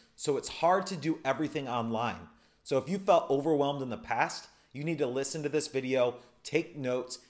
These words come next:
and follow this framework so you can automatically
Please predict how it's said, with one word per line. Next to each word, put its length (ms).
and 280
follow 340
this 220
framework 640
so 140
you 60
can 220
automatically 600